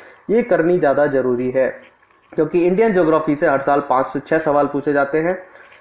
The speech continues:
बहुत ज़्यादा syllabus नहीं है, हमें सिर्फ नदियाँ वगैरह पढ़नी है, mines minerals पढ़ने हैं, मृदा वगैरह पढ़नी है, उसके अलावा, अ, हिमालय जो है उसके या फिर कुछ पहाड़ियाँ वगैरह हैं जो important, उन्हें पढ़ना है, बहुत ज़्यादा कुछ नहीं है।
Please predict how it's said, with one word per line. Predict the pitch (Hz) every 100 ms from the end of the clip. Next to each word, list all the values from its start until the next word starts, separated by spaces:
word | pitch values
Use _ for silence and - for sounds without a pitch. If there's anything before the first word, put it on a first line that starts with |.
| - _ -
बहुत | 135 165 180
ज़्यादा | 170 165
syllabus | 165 165 160 160
नहीं | 170 175
है, | 180
हमें | 160 160
सिर्फ | 156 151
नदियाँ | 143 139 160 170
वगैरह | 160 156 156
पढ़नी | 156 151 147 151
है, | 151 147 147
mines | 143 139 151 151
minerals | 147 143 147 147 143
पढ़ने | 143 139 147
हैं, | 147 143 143 139 - - _ -
मृदा | 143 170
वगैरह | 170 160 156 151
पढ़नी | 147 143 143 147
है, | 143 143 139 - - - _
उसके | 147 -
अलावा, | 165 165 170 170
अ, | - 139 135
हिमालय | 139 143 151 156 156 156 151
जो | 151
है | 143 143 139
उसके | 139 151 147
या | 143
फिर | 139 156
कुछ | 147
पहाड़ियाँ | - 127 135 156 175 165
वगैरह | 156 147 147
हैं | 143 143
जो | 143
important, | 135 139 131 139 135
उन्हें | 151 160 156
पढ़ना | 143 139
है, | 143
बहुत | 147 131 139
ज़्यादा | 135 123 127
कुछ | 160 -
नहीं | 135 131 127
है। | 120